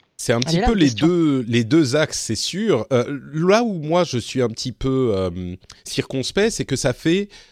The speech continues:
Speaker 1: maintenant vingt ans qu'on se dit : « Ah, il nous faut des géants européens. » Et je crains qu'on puisse attendre jusqu'à, euh, on, enfin, si on en développe, bah, c'est très bien. Euh, mais si on attend encore vingt, trente ans et qu'il y en a toujours pas,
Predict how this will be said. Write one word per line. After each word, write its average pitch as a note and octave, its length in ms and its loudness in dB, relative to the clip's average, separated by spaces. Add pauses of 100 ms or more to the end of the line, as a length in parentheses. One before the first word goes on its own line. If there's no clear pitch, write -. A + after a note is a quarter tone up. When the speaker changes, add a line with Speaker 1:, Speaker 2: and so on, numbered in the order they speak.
(140)
Speaker 1:
maintenant C#3 380 0
vingt C3+ 320 0
ans F#3+ 120 0
qu'on C#3 160 -4
se G#2+ 60 -10
dit : « C#3 220 -6
Ah, D#3 240 2
il F3 100 -4
nous F#3+ 100 -2
faut E3+ 180 0
des D3 120 2
géants C3 300 0
européens. » G#2 460 -2 (380)
Et B2+ 140 4
je B2 140 2
crains B3+ 440 -4
qu'on A#2 260 -6 (120)
puisse - 520 -6 (480)
attendre C3 640 0
jusqu'à, A2 760 0
euh, G2 280 0
on, B2 180 0
enfin, A2+ 320 0 (100)
si - 320 -4
on E3+ 200 0
en C#3+ 120 0
développe, C#3+ 540 0
bah, F2 240 -6
c'est - 140 -8
très - 160 -6
bien. A#3 260 -2 (400)
Euh, A#2 380 2 (220)
mais C3+ 440 2
si F3 240 -2
on D#3+ 160 0
attend D3 300 2
encore A#2 280 0
vingt, C#3 200 0
trente - 340 -6
ans D3 220 0
et A2 100 -6
qu'il A2+ 300 2
y A2 100 -2
en A2 80 -2
a G#2+ 80 0
toujours A2+ 320 -2
pas, A3+ 220 2